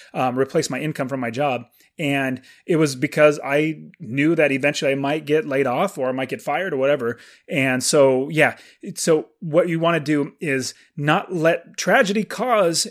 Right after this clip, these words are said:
you to make, you know, invent something or find a way to do something.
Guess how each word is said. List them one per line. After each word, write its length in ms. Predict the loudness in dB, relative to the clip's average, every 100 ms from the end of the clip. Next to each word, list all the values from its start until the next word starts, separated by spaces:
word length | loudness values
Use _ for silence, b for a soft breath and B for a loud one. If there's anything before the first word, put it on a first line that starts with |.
| -8
you 240 | -2 -2
to 160 | -2 -6
make, 500 | -2 0 -2 -4 -20 _ _ _ _ -10
you 100 | -6
know, 200 | -6 -4
invent 720 | -4 -6 -6 -4 2 2 2
something 440 | -2 -4 -8 -8
or 300 | -4 -2 -2
find 240 | -2 -4 0
a 40 |
way 120 | 0
to 80 | 0
do 140 | 0 -2
something. 420 | -4 -6 -8